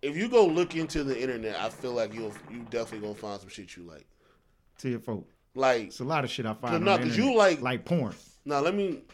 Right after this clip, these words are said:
Speaker 1: I'm gonna, I'm gonna put you on some shit after, after this because they got a lot of different sounds, but they be, they got some of that funk shit you like. They got some of that.
Speaker 2: Okay.
Speaker 1: They got some shit for you, bro.
Speaker 2: All right, bet. I'ma fuck with it. Um, I, I, I don't wanna keep going through what I seen at Dreamville, but I do wanna speak on this 'cause I didn't know it was attention.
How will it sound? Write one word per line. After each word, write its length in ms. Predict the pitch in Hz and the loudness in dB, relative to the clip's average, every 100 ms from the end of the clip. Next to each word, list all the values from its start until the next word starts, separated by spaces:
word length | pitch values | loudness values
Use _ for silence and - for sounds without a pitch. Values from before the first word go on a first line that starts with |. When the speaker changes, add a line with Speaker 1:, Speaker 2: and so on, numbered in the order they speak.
| _ | _
Speaker 1:
I'm 140 | - 285 | 2 2
gonna, 100 | 175 196 | 4 4
I'm 100 | 302 | 4
gonna 100 | 220 | 4
put 240 | 208 196 | 4 2
you 120 | 165 | 2
on 120 | 143 | 0
some 80 | 120 | -2
shit 180 | 120 123 | -6 -4
after, 240 | 110 107 | -4 -4
after 240 | 90 101 101 | -8 -10 -10
this 160 | 92 | -14
because 380 | 92 101 113 101 - _ _ _ _ | -14 -8 -8 -8 -14 _ _ _ _
they 100 | 143 | 0
got 200 | 156 156 | 4 4
a 20 | 147 | 6
lot 140 | 147 | 2
of 60 | 143 | 0
different 280 | 143 139 | -4 -6
sounds, 300 | - 147 139 | -2 0 0
but 80 | 120 | 0
they 100 | 131 | -4
be, 240 | 147 147 139 - - - - - | -4 -6 -10 -14 -20 -20 -20 -8
they 100 | 156 | 0
got 220 | 170 160 | 4 4
some 160 | 175 165 | 2 2
of 60 | |
that 140 | 156 151 | 2 0
funk 320 | - 156 147 | -2 -2 -2
shit 300 | - 151 - | -4 -6 -6
you 80 | 151 | -4
like. 240 | 143 135 | -2 -2
They 100 | 147 | -4
got 220 | 151 143 | -2 -4
some 180 | 143 151 | -4 -4
of 80 | 147 | 2
that. 80 | 147 | 2
Speaker 2:
Okay. 340 | 190 143 165 - | 4 2 0 -2
Speaker 1:
They 100 | 240 | 2
got 260 | 294 277 - | 6 6 6
some 140 | 185 | -2
shit 300 | - 170 135 | -2 -2 -2
for 180 | - 117 | -6 -8
you, 120 | 101 | -10
bro. 180 | 92 95 | -10 0
Speaker 2:
All 140 | 139 | 4
right, 80 | 135 | 4
bet. 280 | 135 139 113 | 4 4 4
I'ma 140 | 139 | 2
fuck 300 | 160 - 131 | 2 4 2
with 140 | 127 110 | 4 0
it. 140 | - - | 0 4
Um, 480 | 156 160 151 113 - - _ - _ _ - _ - | 8 10 10 8 2 -12 _ -20 _ _ -20 _ 4
I, 120 | 170 | 6
I, 280 | 202 190 175 - - | 8 6 0 -2 2
I 80 | 214 | 6
don't 160 | 240 | 8
wanna 160 | 220 185 | 8 6
keep 180 | 196 160 | 6 4
going 220 | 160 156 | 6 6
through 120 | 160 | 4
what 160 | 143 143 | 4 4
I 100 | 131 | 2
seen 360 | - 147 131 | 2 4 4
at 140 | 123 104 | 2 0
Dreamville, 340 | 127 113 110 | 0 2 2
but 100 | 127 | 4
I 100 | 139 | 4
do 140 | 139 226 | 6 8
wanna 200 | 220 170 | 8 6
speak 300 | - 160 143 | 4 2 4
on 180 | 127 | 2
this 220 | 113 110 110 | 2 0 -2
'cause 160 | 143 | 0
I 80 | 135 | 0
didn't 320 | 160 269 190 | 0 0 4
know 180 | 165 196 | 6 6
it 40 | 139 | 4
was 160 | 120 | 2
attention. 420 | 104 - 147 - | 0 2 2 0